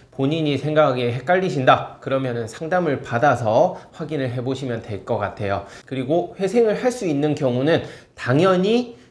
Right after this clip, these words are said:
내가 가진 재산보다 빚이 많은 경우겠죠. 재산이 있지만 빚이 재산보다 더 많은 경우,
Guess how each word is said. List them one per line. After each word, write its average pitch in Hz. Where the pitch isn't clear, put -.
내가 117
가진 127
재산보다 139
빚이 175
많은 120
경우겠죠. 139
재산이 170
있지만 156
빚이 196
재산보다 135
더 139
많은 117
경우, 120